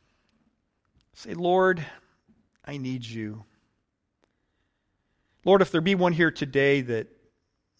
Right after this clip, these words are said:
that needs to come to you, let today be their day.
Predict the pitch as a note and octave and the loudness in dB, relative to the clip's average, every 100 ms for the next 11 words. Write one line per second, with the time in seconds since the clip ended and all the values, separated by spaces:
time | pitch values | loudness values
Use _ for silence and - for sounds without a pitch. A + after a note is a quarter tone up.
0 | _ _ _ _ _ _ _ _ _ _ | _ _ _ _ _ _ _ _ _ _
1 | C#3+ C#3+ E3 D3+ - - B2 G#2+ A2 _ | -4 -2 -4 -4 -8 -8 -8 -8 -12 _
2 | _ _ _ _ _ _ _ _ - - | _ _ _ _ _ _ _ _ -20 -6
3 | F3+ D#3+ B2+ A#2 G#2 G2+ A2+ _ - - | -4 -4 -8 -10 -12 -14 -20 _ -14 -4
4 | D3+ - C3+ D3 D#3 D3 D3 C#3+ B2 G#2 | -4 -4 -2 0 0 -4 -4 -4 -6 -8
5 | G2 G2+ | -10 -16